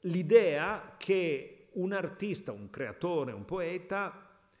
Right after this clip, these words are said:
in realtà è vero che deve progredire nel tempo mostrando una faccia adulta.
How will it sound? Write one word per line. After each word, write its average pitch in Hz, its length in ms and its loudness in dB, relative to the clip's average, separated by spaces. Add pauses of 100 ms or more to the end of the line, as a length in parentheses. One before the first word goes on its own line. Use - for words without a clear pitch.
(320)
in 226 200 4
realtà 226 1120 2
è 160 200 -4
vero 196 340 8
che 123 480 -4
deve 143 600 0
progredire 135 880 2
nel 123 260 -6
tempo 143 460 -2
mostrando 135 1160 -2
una 180 340 2
faccia 131 880 -6
adulta. 104 640 -8